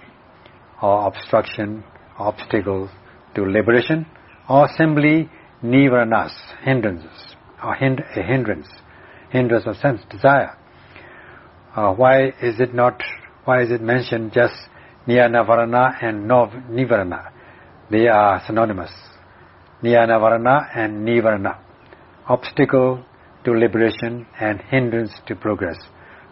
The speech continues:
are synonymous. What is to be remembered is that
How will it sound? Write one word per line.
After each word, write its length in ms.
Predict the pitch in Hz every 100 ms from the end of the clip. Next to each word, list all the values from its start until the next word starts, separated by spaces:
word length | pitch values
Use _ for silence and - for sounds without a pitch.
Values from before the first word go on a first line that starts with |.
| -
are 400 | 95 95 92 92 -
synonymous. 500 | - 101 104 92 - - - - - - - - - - - _ _ - - _ - - _ _ - - - -
What 160 | 131
is 120 | 135 113
to 220 | 127 123
be 80 | 135
remembered 560 | 131 120 123 127 123 127
is 280 | 123 117
that 220 | 127 120